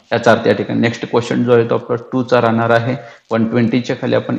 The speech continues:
एटी फोर लिहिलं, त्यातनं सबट्रॅक्ट केला तर थर्टी सिक्स येईल, आन्सर आपल्याला झिरो मिळतंय. आता हे थर्टी सिक्स म्हणजे याचा अर्थ थ्री सिक्स्टी झालेलं आहे. थ्री सिक्स्टी कंपेअर केलं तर या ठिकाणी थ्री सिक्स्टी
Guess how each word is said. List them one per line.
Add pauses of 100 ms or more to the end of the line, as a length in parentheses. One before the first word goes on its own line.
एटी
फोर
लिहिलं,
त्यातनं
सबट्रॅक्ट
केला (400)
तर (100)
थर्टी
सिक्स
येईल, (100)
आन्सर
आपल्याला
झिरो
मिळतंय.
आता
हे (100)
थर्टी
सिक्स
म्हणजे
याचा
अर्थ (380)
थ्री
सिक्स्टी
झालेलं
आहे. (340)
थ्री
सिक्स्टी
कंपेअर
केलं (440)
तर
या
ठिकाणी (440)
थ्री
सिक्स्टी